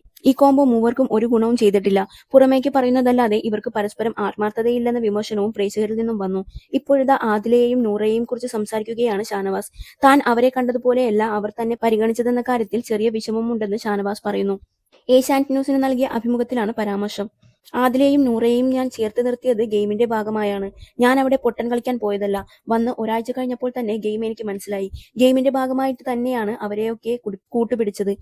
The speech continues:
ആദിലയും നൂറയുമായി പെങ്ങൾ പാസം ക-, കളിച്ചതൊന്നുമല്ല. എന്നെ ഒറ്റതിരിഞ്ഞ് ആക്രമിക്കാൻ വന്നതാണ് അനീഷ്. അവനെ ഞാൻ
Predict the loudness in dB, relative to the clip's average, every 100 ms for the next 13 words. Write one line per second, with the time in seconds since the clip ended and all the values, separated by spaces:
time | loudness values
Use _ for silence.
0 | -12 -4 0 2 2 2 0 0 -2 -2
1 | -2 -2 -2 -2 -4 -6 -6 -10 -12 -4
2 | -4 -2 -2 0 0 -2 -2 -2 0 0
3 | -2 -4 -4 -2 -4 -4 -4 -6 -4 -4
4 | -4 -4 -4 -4 -4 -4 -4 -6 -6 -12
5 | _ _ _ _ _ -2 0 2 0 -2